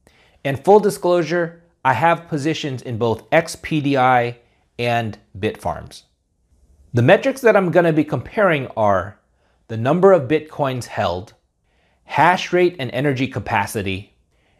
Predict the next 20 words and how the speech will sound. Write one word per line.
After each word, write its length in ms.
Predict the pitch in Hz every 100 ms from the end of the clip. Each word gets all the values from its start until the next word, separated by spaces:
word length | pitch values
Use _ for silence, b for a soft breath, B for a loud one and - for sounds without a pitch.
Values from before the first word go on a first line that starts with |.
| _
energy 400 | 135 175 175 165
rate 360 | 160 160 165 165
in 180 | 135 117
price 400 | - - 156 156
per 240 | - 135 110
kilowatt 560 | - 139 123 107 -
hour, 520 | 120 139 139 139 151 _ _ _ _ _ _ -
Bitcoins 680 | 98 170 165 - 160 160 135
mined 420 | 127 131 135 120 -
per 200 | 113 87
day, 560 | 101 131 139 139 143 _ _ _ _ _ _ -
break-even 800 | 101 135 185 - 196 175 151 113
Bitcoin 560 | 196 - - 127 110
price, 520 | 101 110 90 85 - - _ _ _ _ _ _ _
some 240 | - 127
key 260 | - - 214
financial 560 | 214 170 165 160 - 123
metrics, 640 | 135 156 170 160 - - _ _ _ _ _ _ -
and 180 | 127 120
finally, 800 | - 185 208 156 123 117 110